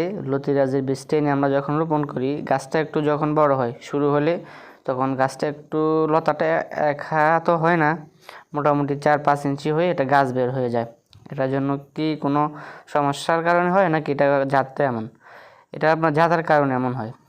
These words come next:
আপ-, ভালো জাত যদি না হয়, লতা কখনো লম্বা হবে না। আর যদি আপনার জাত ভালো হয়, আপনার দেড় মাস থেকেই লতা অনেক লম্বা লম্বা আসবে। তো সেটার জন্য আপনার মেইন বিষয়টা হচ্ছে আপনার জাত ভালো হতে হবে। জাত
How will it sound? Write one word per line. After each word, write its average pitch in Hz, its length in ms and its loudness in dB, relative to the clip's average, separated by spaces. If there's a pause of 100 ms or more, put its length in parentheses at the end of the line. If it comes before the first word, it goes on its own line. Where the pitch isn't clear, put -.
(100)
আপ-, 135 200 -4
ভালো 135 240 2
জাত 156 180 2
যদি 151 220 0
না 143 200 2
হয়, 160 180 2
লতা 160 280 2
কখনো 139 280 0
লম্বা 143 300 2
হবে 127 160 -2
না। 117 140 -4 (540)
আর 139 180 4
যদি 147 180 2
আপনার 143 300 2
জাত 143 220 4
ভালো 131 380 2
হয়, 143 240 2 (100)
আপনার 127 340 -2 (100)
দেড় 135 200 2
মাস 147 220 2 (320)
থেকেই 160 360 -2 (480)
লতা 139 220 2
অনেক 135 240 2
লম্বা 139 220 2
লম্বা 127 340 2
আসবে। 117 200 -4 (200)
তো - 100 -14
সেটার 143 240 -2
জন্য 143 200 -2
আপনার 143 300 0 (600)
মেইন 131 380 -2
বিষয়টা 143 460 0
হচ্ছে 147 220 -4
আপনার 143 300 0
জাত 139 240 2
ভালো 127 280 -2
হতে 127 200 -4
হবে। 117 220 -4 (1080)
জাত 151 200 4